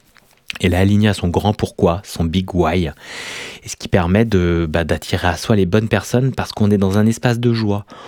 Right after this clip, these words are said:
On est là où il faut au bon moment, on est là pour aider au mieux. Et, euh, ce qu'on apporte au monde, c'est ce qu'on apporte à soi et ce qu'on traverse, qu'on vit, ce Mike Horn que tu incarnes,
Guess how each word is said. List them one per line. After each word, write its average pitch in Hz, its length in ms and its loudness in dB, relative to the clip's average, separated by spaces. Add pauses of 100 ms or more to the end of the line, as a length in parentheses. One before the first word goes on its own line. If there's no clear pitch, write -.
(160)
On 101 160 4
est 104 80 6
là 113 240 4
où 120 80 2
il 110 100 -2
faut - 300 -2
au 135 100 4
bon 120 200 4
moment, 113 440 4
on 101 160 2
est 98 80 4
là 110 140 4
pour - 340 -4
aider 110 340 4
au - 80 -10
mieux. 101 380 4 (540)
Et, 90 300 0
euh, 85 120 -2
ce - 120 -8
qu'on 92 160 -2
apporte - 400 -2
au 101 40 2
monde, 101 460 2
c'est - 160 -8
ce - 80 -8
qu'on 92 220 -2
apporte - 360 -4
à 92 60 -2
soi 110 380 -2
et - 20 -4
ce - 80 -10
qu'on - 100 -4
traverse, 107 580 -2
qu'on 95 180 0
vit, 101 340 -4 (180)
ce - 200 -6
Mike 101 400 2
Horn 107 360 2
que 98 140 -4
tu 98 240 -2
incarnes, 110 460 2